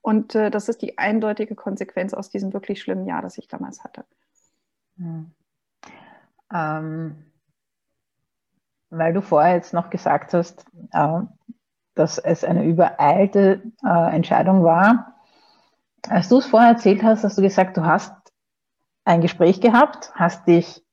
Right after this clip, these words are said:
Speaker 2: sozusagen schlecht behandelt gefühlt, hast die Kündigung geschrieben an dem Abend,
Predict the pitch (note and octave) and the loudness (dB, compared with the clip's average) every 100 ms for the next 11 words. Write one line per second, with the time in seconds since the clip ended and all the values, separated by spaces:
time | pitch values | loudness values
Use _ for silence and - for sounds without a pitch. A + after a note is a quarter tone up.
0 | _ _ - F3 E3 F3 E3 E3+ D#3 E3 | _ _ -4 -2 0 0 0 2 2 2
1 | - D#3+ E3+ F#3+ A3 - A3 B3 - E3 | 2 2 2 0 0 4 4 4 0 -4
2 | - E3+ - F3+ G3 A3 G#3 - F#3 A#3 | -2 -4 4 6 6 4 2 2 4 4
3 | - D3+ D3 - C#3 D3 G3 | 2 0 -2 2 2 4 2